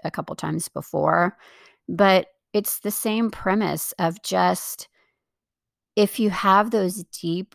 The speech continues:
roots because of a relationship with God and because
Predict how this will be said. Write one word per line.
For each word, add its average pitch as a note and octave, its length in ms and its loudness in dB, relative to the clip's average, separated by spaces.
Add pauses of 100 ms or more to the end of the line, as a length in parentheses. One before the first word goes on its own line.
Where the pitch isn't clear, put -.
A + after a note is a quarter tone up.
roots D#3+ 520 -4
because D#3+ 400 -4
of D#3 100 -6
a D#3+ 120 0
relationship D3+ 760 -4
with - 260 -8
God D#3 440 0 (260)
and D#3 200 2
because D3+ 800 0